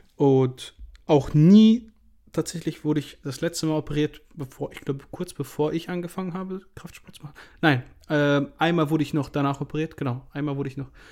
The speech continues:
Ich wurde mit fünfzehn, glaub ich, das erste Mal operiert, dann so mit neunzehn und danach einmal, ich glaube, mit zweiundzwanzig oder sowas, oder dreiundzwanzig. Aber da ging's auch, ich muss sagen, da ging's auch um einiges besser beim letzten Mal. Und mit dem Training, da bin ich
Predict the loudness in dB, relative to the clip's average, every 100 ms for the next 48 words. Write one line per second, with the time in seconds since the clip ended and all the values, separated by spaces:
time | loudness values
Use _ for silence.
0 | -20 -8 -6 0 -2 -2 2 4 4 0
1 | -2 0 -2 -2 -4 -4 -4 -2 -4 -4
2 | -6 -6 -8 -20 _ -6 -2 0 0 0
3 | -4 -12 -20 -20 _ _ _ -8 -4 0
4 | 0 0 0 0 -2 -6 _ _ _ _
5 | -12 -6 -4 -4 -4 -2 -2 -4 -4 -4
6 | -6 -6 -6 -6 -6 -6 -8 -12 -10 -8
7 | -8 -10 -12 -12 -12 -8 -8 -6 -10 -12
8 | -12 -12 -14 -18 -20 -20 -16 0 4 6
9 | 6 4 2 2 0 -4 -4 -2 0 0
10 | 0 2 0 -2 -4 -2 -2 -2 -4 -6
11 | -6 -4 -2 0 0 -2 -4 -4 -2 -2
12 | -4 -10 -20 _ _ _ _ 0 2 0
13 | -4 -4 -2 -2 -4 -6 -6 -8 -16